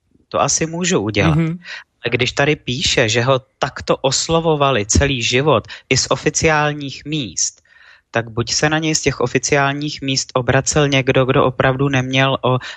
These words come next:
Speaker 1: řádném oficiálním vyjadřování ani ánung, anebo si to pan Rudolf třeba tak dobře nepamatuje. Protože
Speaker 2: Hmm.
Speaker 1: aby mu přišla třeba obsílka ze soudu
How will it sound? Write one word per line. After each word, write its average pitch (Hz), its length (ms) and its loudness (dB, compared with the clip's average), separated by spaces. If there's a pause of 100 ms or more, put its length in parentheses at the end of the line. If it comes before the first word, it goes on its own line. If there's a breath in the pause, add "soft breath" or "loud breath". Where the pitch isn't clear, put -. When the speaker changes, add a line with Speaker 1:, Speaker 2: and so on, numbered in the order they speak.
(100)
Speaker 1:
řádném 127 680 0
oficiálním 131 880 0
vyjadřování 127 880 0 (340 loud breath)
ani 123 220 0
ánung, 107 720 -2 (600)
anebo 123 500 0
si - 200 0
to 143 160 0
pan 147 300 0
Rudolf 139 440 0
třeba 139 340 0
tak 147 200 -2
dobře 139 540 0
nepamatuje. 117 800 -2
Protože 147 360 0
Speaker 2:
Hmm. 143 100 0 (300 loud breath)
Speaker 1:
aby 135 280 0
mu 170 140 -8
přišla 143 600 -2
třeba 135 440 0
obsílka 117 800 0 (100)
ze 117 100 -2
soudu 147 500 0